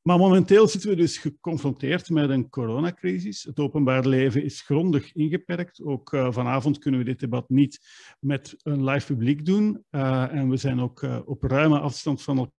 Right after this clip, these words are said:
elkaar, eh, vanavond. Ehm, voor de scholen is dat ook heel ingrijpend. Leerlingen brengen veel meer thuis tijd door, doen ook aan afstandsleren.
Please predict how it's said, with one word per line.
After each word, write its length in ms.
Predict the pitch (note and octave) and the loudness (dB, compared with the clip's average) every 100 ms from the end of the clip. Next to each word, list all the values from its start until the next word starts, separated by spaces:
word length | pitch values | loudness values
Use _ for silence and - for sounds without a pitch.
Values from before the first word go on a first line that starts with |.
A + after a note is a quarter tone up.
| _ | _
elkaar, 360 | - C3 D#3+ E3+ | -10 -8 -6 -6
eh, 180 | F3+ E3+ | -6 -4
vanavond. 580 | F3+ F3 E3+ F#3+ - _ _ _ - - - _ | -2 -2 -4 -8 -10 _ _ _ -20 -20 -20 _
Ehm, 480 | D3+ C#3 C#3 C3+ D3 - - _ | 0 2 2 2 0 -8 -20 _
voor 140 | - D#3 | -2 0
de 80 | |
scholen 540 | D3 - F3+ F#3 F#3 E3+ | 0 2 4 6 6 4
is 100 | C#3+ | 2
dat 120 | D3+ | 2
ook 140 | D#3 | 0
heel 240 | A#2+ E3+ F3+ | 0 0 2
ingrijpend. 640 | D3 C3+ B2+ D#3 - F#3 | 0 -2 -8 -10 -10 -4
Leerlingen 360 | C#3+ D3+ D3+ C#3+ | 0 2 4 2
brengen 260 | C3+ C3 G2+ | 2 0 0
veel 220 | C#3 E3+ | 0 2
meer 220 | D#3 C#3 | 2 0
thuis 500 | C#3+ C3 B2+ - _ _ _ _ _ _ _ | -4 -4 -4 -10 _ _ _ _ _ _ _
tijd 280 | C3 C#3 C#3+ | -6 -6 0
door, 380 | F#3 G3+ G3 _ _ _ - _ | 0 0 -2 _ _ _ -20 _
doen 220 | C3 E3 | 2 4
ook 200 | D3+ D3+ | 4 2
aan 240 | D3+ C3+ | -2 -2
afstandsleren. 1000 | C#3+ C3+ - F3+ F3 - F#3+ F#3+ G3+ A#3 | -4 -10 -6 -2 -2 0 0 0 -6 -10